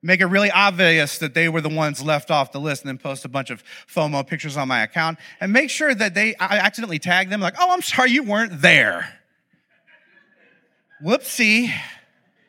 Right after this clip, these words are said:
Like, when someone says something hurtful to me, I wanna immediately, like, have the witty,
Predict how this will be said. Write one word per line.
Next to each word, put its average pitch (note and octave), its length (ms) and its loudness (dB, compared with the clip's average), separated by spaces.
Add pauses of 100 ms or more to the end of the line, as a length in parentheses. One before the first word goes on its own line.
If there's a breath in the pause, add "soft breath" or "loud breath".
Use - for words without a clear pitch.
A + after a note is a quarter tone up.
(1400 loud breath)
Like, A3 60 -4
when B3 80 -2
someone D4+ 240 4
says C4+ 240 2
something B3+ 240 2
hurtful B3+ 340 0
to G#3+ 80 0
me, A#3 460 2 (240 loud breath)
I G#3 100 6
wanna A#3 300 0
immediately, G3+ 720 2
like, E3+ 200 0
have F3 280 0
the D#3 80 0
witty, E3 680 0